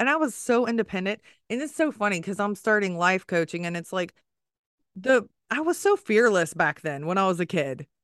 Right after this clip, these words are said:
And, you know, and then I let the outside opinions of people and all this stuff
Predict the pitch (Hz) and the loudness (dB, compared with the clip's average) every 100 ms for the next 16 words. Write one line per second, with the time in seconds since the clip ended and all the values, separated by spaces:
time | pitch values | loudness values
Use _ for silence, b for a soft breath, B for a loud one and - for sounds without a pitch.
0 | _ 262 320 349 349 359 277 311 359 330 | _ -2 0 2 2 0 0 -2 0 0
1 | 294 262 294 254 196 220 - 214 226 - | 0 2 2 0 2 2 4 2 2 -2
2 | 240 226 214 185 240 254 247 220 208 233 | 0 2 0 -2 -4 -4 -4 -4 -4 -6
3 | 214 233 220 190 185 220 220 208 - 214 | 0 0 2 0 0 0 0 -2 4 4
4 | 226 | 4